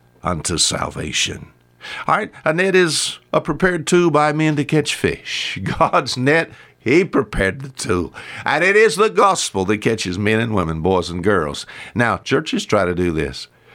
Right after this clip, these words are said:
Churches try to get out and catch folk, you know.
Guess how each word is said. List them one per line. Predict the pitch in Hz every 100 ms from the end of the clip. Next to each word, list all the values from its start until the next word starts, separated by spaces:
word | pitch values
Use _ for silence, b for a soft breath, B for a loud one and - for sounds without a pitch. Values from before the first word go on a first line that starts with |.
| b
Churches | - 110 - 92
try | 101
to | 92
get | 80 87
out | 82
and | 73 67
catch | - -
folk, | - - - -
you | -
know. | - -